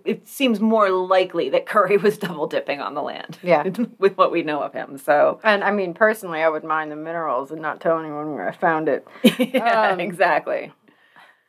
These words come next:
Speaker 2: I pay my mortgage.
Speaker 1: <laughs> Yeah, right? There's also the possibility that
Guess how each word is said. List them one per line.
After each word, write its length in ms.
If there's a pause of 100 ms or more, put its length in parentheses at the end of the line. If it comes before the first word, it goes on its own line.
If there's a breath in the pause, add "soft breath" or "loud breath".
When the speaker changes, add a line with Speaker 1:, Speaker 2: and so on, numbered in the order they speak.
(120 soft breath)
Speaker 2:
I 120
pay 240
my 180
mortgage. 640
Speaker 1:
<laughs> 460
Yeah, 240
right? 420 (760 soft breath)
There's 460
also 320
the 80
possibility 760 (140)
that 420